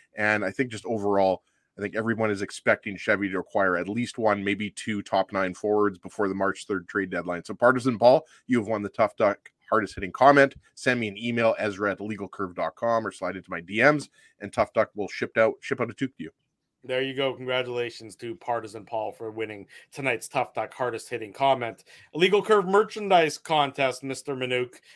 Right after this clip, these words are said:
Speaker 2: We have a winner there as well. Of course, if you don't know how to enter the merchandise contest,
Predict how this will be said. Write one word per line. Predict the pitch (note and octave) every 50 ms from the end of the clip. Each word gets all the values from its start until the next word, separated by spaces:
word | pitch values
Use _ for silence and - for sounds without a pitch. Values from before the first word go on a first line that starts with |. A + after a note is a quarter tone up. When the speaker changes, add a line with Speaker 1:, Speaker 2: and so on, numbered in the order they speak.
| _ _
Speaker 2:
We | - C#3 C#3
have | C#3 C#3+ C3+
a | C3+ C3+
winner | C3+ D3 D3+ D3 C#3+ C#3+ C3+
there | A#2+ C#3+ C#3+ C#3+ C#3+ C#3 C#3
as | C3 B2 B2
well. | B2 C#3+ D3 D3 D3 D3 D3 C#3 - _ _ _
Of | B2 B2 -
course, | - D3+ D3 C3+ -
if | A2 G#2+
you | A2+ A2
don't | G2 C3+ C3 C3 -
know | C3+ A#2+ A2
how | - B2+ B2 A#2+
to | A#2 A2+ -
enter | D3+ F3+ F#3+ F3+ F3 E3+
the | D#3+ D3 C#3+
merchandise | C3+ C#3 C#3 C3+ - C#3 C3 C3 B2 A#2+ -
contest, | - - C#3 B2+ B2 A#2 - C3 B2 C#3 - - _